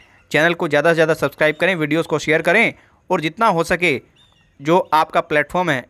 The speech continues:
इनको बंद ना करें, otherwise आपके साथ में उत्पीड़न होना स्टार्ट हो जाएगा। और अब की बार तो आप लोगों के लिए मतलब खड़े हो गए, आगे से कोई खड़ा भी नहीं होगा, क्योंकि ये दुनिया ना काफ़ी मतलबी है, ये तो हम लोगों ने देख लिया।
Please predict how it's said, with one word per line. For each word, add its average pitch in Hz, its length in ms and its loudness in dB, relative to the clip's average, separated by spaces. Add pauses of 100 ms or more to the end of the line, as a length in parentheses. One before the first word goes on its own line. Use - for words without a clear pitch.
इनको 147 240 -4
बंद 139 200 -2
ना 135 140 -4
करें, 110 260 -8 (180)
otherwise 180 460 2 (100)
आपके 156 280 -2
साथ 151 240 0
में 202 180 0 (400)
उत्पीड़न 170 400 -2 (180)
होना 156 160 2
स्टार्ट 160 300 -2
हो 151 60 -6
जाएगा। 156 280 2
और 170 420 -2 (560)
अब - 100 0
की 226 160 -6
बार 214 160 2
तो 208 100 -2
आप 185 240 2
लोगों 190 160 -2
के 185 140 -4
लिए 185 220 2
मतलब 175 300 -6
खड़े 170 180 0
हो 180 80 0
गए, 135 260 0
आगे 165 200 2
से 185 140 -4
कोई 185 160 -2
खड़ा 147 260 -2
भी 139 80 -2
नहीं 131 120 -4
होगा, 110 260 -8 (320)
क्योंकि 220 440 -2 (360)
ये 170 80 0
दुनिया 160 300 0
ना 196 140 0
काफ़ी 147 320 -4
मतलबी 151 400 -2
है, 180 60 2
ये 170 100 0
तो 165 120 -2
हम 156 100 -2
लोगों 151 180 0
ने 208 100 -6
देख 175 240 0
लिया। 120 260 -4